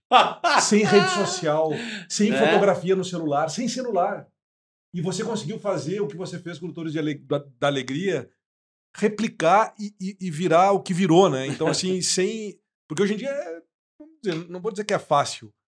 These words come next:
Speaker 2: mas é muito mais simples, né?
Speaker 1: Sim,
Speaker 2: Você
Speaker 1: você
Speaker 2: tem um
Speaker 1: tem muito mais
Speaker 2: projeto,
Speaker 1: recurso.
Speaker 2: você tem muito mais recurso. Um projeto que você consiga fazer, você tira uma boa foto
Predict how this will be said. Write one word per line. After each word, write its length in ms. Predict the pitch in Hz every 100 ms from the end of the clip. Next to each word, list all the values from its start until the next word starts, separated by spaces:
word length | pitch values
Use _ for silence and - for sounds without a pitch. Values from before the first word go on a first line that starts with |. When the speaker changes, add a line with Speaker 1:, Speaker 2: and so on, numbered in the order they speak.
| -
Speaker 2:
mas 200 | 302 165
é 80 | 151
muito 520 | 135 139 160 156 127
mais 240 | 113 107 -
simples, 400 | 120 110 113 110
né? 80 |
Speaker 1:
Sim, 200 | 113 117 156
Speaker 2:
Você 120 | 135
Speaker 1:
você 60 | 139
Speaker 2:
tem 60 | 143
um 40 |
Speaker 1:
tem 80 | 143
muito 40 | 156
mais 100 | 127
Speaker 2:
projeto, 400 | 131 131 - 120
Speaker 1:
recurso. 280 | 104 90 87 _
Speaker 2:
você 100 | -
tem 120 | 277
muito 320 | 302 175 190 151
mais 140 | 117
recurso. 440 | 120 - 120 - - _ -
Um 120 | 226
projeto 640 | 262 277 170 151 151 147 117 _ _ -
que 80 | 143
você 220 | 143 143
consiga 320 | 139 139 151
fazer, 240 | 147 131 135
você 180 | 131 131
tira 160 | 170
uma 120 | 170
boa 220 | 131 175 165
foto 480 | - 156 - 127